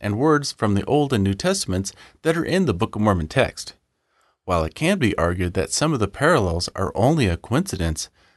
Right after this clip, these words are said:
some are so strong that it is impossible not to conclude that their true source is the King James Bible.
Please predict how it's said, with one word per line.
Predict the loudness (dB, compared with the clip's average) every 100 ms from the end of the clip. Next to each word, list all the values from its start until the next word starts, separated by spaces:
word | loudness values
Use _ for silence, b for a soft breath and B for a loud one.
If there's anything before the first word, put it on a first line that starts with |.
| _
some | -4 2 2 2
are | 0 0
so | 0 2 2
strong | 0 0 2 4 2 -2 b b
that | -2
it | 0
is | 0
impossible | -2 0 -2 -2 -2 -2
not | 2 2 2 -2
to |
conclude | -8 -8 -4 2 2 2 -2 b b -6
that | -4
their | 0 -2
true | -2 -4 -4
source | -4 -2 0 0 0 -4 -6
is | 0 0 0
the | -4
King | -2 0 2
James | 0 0
Bible. | 0 0 0 -4